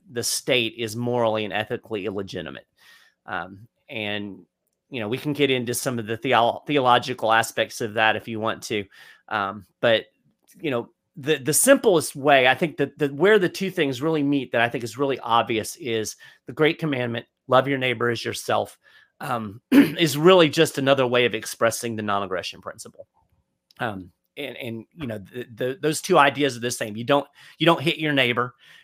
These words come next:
uh, if you don't want your neighbor to hit you. Uh, you don't take things from your neighbor that don't belong to you. Uh, and, and so those two things are just completely compatible to me. And, um, so I started Godarchy. I actually started it more than anything is,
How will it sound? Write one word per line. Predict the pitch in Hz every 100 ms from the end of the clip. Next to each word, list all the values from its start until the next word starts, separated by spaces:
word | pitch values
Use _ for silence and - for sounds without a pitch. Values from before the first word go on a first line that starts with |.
| -
uh, | 123
if | 117 117
you | 131
don't | 131
want | 135 131
your | 131
neighbor | 131 127
to | 127
hit | 131 -
you. | 107 101 - _ _ _
Uh, | 107
you | 120
don't | 123 135 -
take | 139 -
things | 120 117
from | -
your | 117 110
neighbor | 110 104 110
that | 110 107
don't | 117 117
belong | 113 110 107 110
to | -
you. | 104 110 98 117 _ _ _ -
Uh, | 98 92 -
and, | 143 131
and | 143 120
so | 139
those | 123 147 156
two | - 151
things | 139 135 113
are | 110
just | 120 120
completely | - 120 135 117 -
compatible | - 98 - 101 110 107
to | - -
me. | 101 95 92 _ _ _ _ _ _
And, | 120 120 113 110
um, | 101 90 90 _ _
so | - 165
I | 147
started | 143 190 196 156
Godarchy. | 135 151 139 131 120 117
I | 123 160
actually | 233 - 120
started | - - 123 123 101
it | 92
more | 123 123
than | 101 92
anything | 107 120 113 107 92 101
is, | 101 95 -